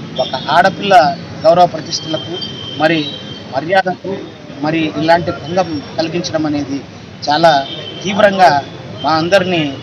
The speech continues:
కలిచివేసింది. గౌరవ ముఖ్యమంత్రి గారు కూడా ఈ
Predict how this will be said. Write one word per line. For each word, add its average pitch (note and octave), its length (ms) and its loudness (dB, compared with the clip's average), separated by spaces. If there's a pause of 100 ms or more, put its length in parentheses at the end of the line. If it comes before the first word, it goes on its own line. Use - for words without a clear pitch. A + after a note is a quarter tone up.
(300)
కలిచివేసింది. D3+ 640 -2 (540)
గౌరవ F#3 180 8
ముఖ్యమంత్రి F3+ 480 -2
గారు E3+ 180 6
కూడా D3+ 320 4 (500)
ఈ D3 180 0